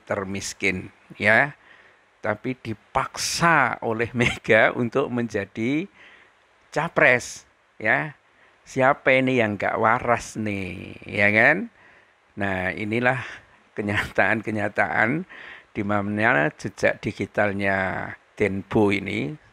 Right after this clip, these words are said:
Ini saya mengutip kalimat tapi nggak seluruhnya, pemirsa, dari tweetnya Tawa, Tawa J K T gitu, pengakuan Den Bokep nih. <laughs> Ya.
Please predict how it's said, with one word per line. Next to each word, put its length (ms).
Ini 400
saya 320
mengutip 480
kalimat 400
tapi 320
nggak 320
seluruhnya, 880
pemirsa, 560
dari 240
tweetnya 640
Tawa, 480
Tawa 320
J 240
K 40
T 40
gitu, 480
pengakuan 640
Den 320
Bokep 560
nih. 280
<laughs> 80
Ya. 240